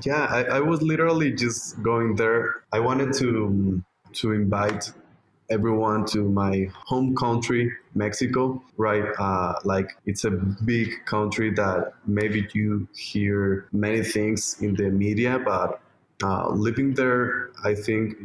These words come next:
you should allow yourself to meet the Mexican people and the Mexican food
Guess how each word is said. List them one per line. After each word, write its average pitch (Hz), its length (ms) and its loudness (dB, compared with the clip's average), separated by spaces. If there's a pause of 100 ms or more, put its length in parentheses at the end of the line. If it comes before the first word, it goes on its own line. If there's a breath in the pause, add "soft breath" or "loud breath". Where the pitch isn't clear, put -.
(140)
you 110 140 0
should 107 400 -2
allow 107 460 2
yourself 107 640 0
to 107 340 0 (220)
meet 104 340 0 (420)
the 104 80 0
Mexican 139 520 0
people 165 420 0
and 104 140 0
the 101 60 2
Mexican 101 560 0
food 156 240 2